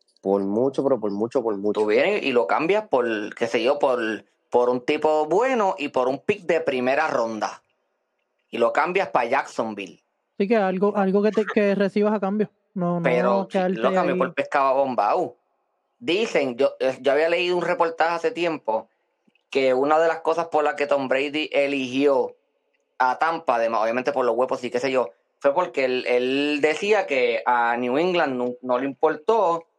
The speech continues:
Speaker 2: llenarlo de, ¿me entiendes? Recoger el huevo. Él dice, "Mira, como tú me vas a decir a mí que Arizo-, Arizona, mira, mi Arizona fue que lo recibió.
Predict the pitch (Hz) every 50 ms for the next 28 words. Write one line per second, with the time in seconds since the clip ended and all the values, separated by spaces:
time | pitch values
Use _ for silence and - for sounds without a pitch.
0 | _ _ _ _ _ _ _ - 123 123 120 117 113 123 139 160 175 190 202 202
1 | 202 180 165 147 139 - 196 202 165 131 120 123 - - - - - - 147 143
2 | 147 143 139 170 180 180 170 156 143 - 135 139 147 151 156 135 131 147 175 170
3 | 165 - _ _ _ _ - - - 135 131 131 131 131 135 131 131 131 131 131
4 | 131 - 143 139 139 156 196 214 202 180 165 - _ _ _ _ _ - 135 127
5 | 123 120 120 117 117 113 110 107 - - 120 123 117 113 113 - 123 113 - 117
6 | 113 107 101 95 - - 101 104 98 87 92 92 95 101 98 95 104 104 - -
7 | - 104 101 101 113 110 - 113 117 113 110 - 101 101 101 101